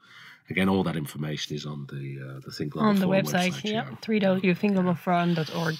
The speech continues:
Speaker 2: to
Speaker 1: Yeah.
Speaker 2: find out more. So, um, thank you very much, Simon.
Speaker 1: <laughs> Okay.
Speaker 2: It was, um,
Speaker 1: <laughs>
Speaker 2: it was absolutely,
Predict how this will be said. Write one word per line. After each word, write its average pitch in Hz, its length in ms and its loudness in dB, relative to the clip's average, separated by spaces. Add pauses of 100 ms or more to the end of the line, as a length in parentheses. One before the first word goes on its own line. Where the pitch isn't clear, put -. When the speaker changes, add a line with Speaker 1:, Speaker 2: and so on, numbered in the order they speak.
(260)
Speaker 2:
to 180 80 -2
Speaker 1:
Yeah. 180 100 4
Speaker 2:
find 170 200 4
out 170 80 0
more. 160 240 0 (720)
So, 254 440 4
um, 240 420 6 (160)
thank 254 220 2
you 233 80 6
very 208 240 6
much, 202 220 0
Simon. 190 520 4
Speaker 1:
<laughs> - 60 0
Okay. - 340 0
Speaker 2:
It 180 40 6
was, 185 300 6
um, 175 380 6 (260)
Speaker 1:
<laughs> - 220 -12
Speaker 2:
it 185 140 6
was 175 180 6
absolutely, 170 800 0